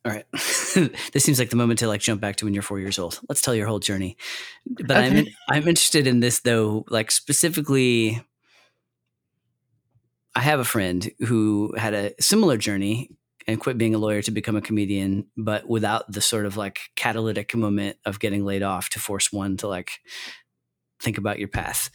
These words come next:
Speaker 2: Mm-hmm.
Speaker 1: And it sounds like you didn't necessarily have that. So, you know,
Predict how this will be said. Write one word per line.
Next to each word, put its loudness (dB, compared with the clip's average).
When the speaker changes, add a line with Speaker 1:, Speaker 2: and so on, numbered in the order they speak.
Speaker 2:
Mm-hmm. -2
Speaker 1:
And -2
it -2
sounds 2
like -2
you 2
didn't -2
necessarily 0
have -2
that. -6
So, -2
you -2
know, -4